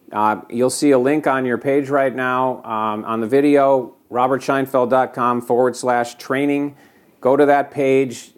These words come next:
identify yourself as, um, new, and there's a training, a free vid-,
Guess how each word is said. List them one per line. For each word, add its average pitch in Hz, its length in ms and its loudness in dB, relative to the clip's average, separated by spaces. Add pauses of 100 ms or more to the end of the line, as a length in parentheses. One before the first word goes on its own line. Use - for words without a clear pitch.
(120)
identify 131 680 0
yourself 127 520 0
as, 117 280 -2
um, 110 360 -4
new, 147 400 6 (400)
and 113 160 -4
there's 120 160 0
a 117 60 2
training, 139 500 2
a 120 60 0
free 143 380 2
vid-, 127 300 0